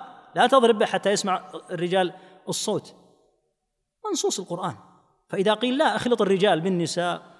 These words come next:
وهذا هو نصف المجتمع لا يصلح أنه يتعطل، علينا أن نعطيهن الفرصة ليفعلن ما شئنا وليكن مثل الرجل شأنهن شأن هذا"، هذا أمر خطير جدًا، تغيير لدين الله عز وجل،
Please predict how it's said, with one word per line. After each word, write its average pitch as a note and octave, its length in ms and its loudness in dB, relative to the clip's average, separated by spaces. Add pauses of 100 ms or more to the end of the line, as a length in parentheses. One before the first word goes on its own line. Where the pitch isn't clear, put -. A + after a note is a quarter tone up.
(160)
وهذا E3+ 300 2
هو E3 180 0
نصف F#3 240 -2
المجتمع E3+ 440 -2
لا E3+ 120 2
يصلح E3+ 260 -4
أنه E3+ 140 -4
يتعطل، E3 540 -4 (320)
علينا F3 360 0
أن F3+ 60 -4
نعطيهن D#3+ 480 -2
الفرصة D3+ 640 -8 (400)
ليفعلن E3 380 0
ما E3 180 -2
شئنا F3+ 300 -4
وليكن D#3+ 540 -4
مثل F3 180 -4
الرجل E3+ 340 -2
شأنهن E3 420 -4
شأن F3 220 -10
هذا"، D3+ 280 -20 (260)
هذا D3+ 240 -12
أمر E3+ 140 -10
خطير F#3+ 420 -6
جدًا، C#3+ 420 -10
تغيير G3+ 340 -4
لدين F#3 280 -2
الله D3+ 300 -6
عز D3+ 180 -10
وجل، D#3 320 -4